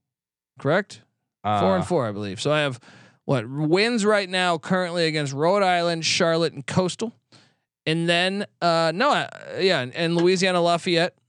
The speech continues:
Speaker 1: and then losses to Georgia Southern, Marshall, Troy, and uconn. So four and four. Patty C, what are you doing here?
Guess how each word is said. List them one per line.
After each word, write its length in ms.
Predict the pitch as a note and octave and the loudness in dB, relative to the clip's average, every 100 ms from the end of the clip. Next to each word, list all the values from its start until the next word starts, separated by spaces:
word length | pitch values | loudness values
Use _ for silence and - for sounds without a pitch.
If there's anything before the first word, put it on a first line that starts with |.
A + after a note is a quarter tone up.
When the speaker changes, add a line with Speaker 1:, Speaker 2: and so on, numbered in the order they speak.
| _ _ - | _ _ -6
Speaker 1:
and 180 | E3+ D#3 | -2 0
then 200 | D#3+ D#3 | 0 2
losses 440 | D3+ D#3+ E3+ F#3+ E3 | 2 2 0 -2 -2
to 100 | D#3 | -2
Georgia 300 | D#3+ E3 E3 | 0 0 0
Southern, 440 | - D#3+ D#3 D3+ | 0 0 0 -2
Marshall, 540 | C#3+ C#3+ C#3 - C#3+ - | -2 -2 -2 -2 -4 -6
Troy, 580 | - E3 D3 C3+ C3+ A#2 - | -6 0 2 2 0 -4 -6
and 400 | C3+ C#3 C3+ B2+ | -4 -2 -4 -6
uconn. 600 | - C3 D3 D#3 C3 F2+ | -12 -2 0 0 -2 -4
So 140 | F2 B2+ | -4 -6
four 340 | - F3 G3+ | 0 2 2
and 120 | A3+ F#3 | 0 -2
four. 480 | G#3 E3+ D3 C3+ B2 _ _ _ _ | 0 0 0 -2 -6 _ _ _ _
Patty 240 | - E3+ F#3 | 0 0 2
C, 120 | F#3+ | 0
what 120 | F#3+ F#3 | 2 2
are 40 | |
you 60 | F3+ | 2
doing 180 | E3 | 0
here? 220 | B2 A2+ | -2 -6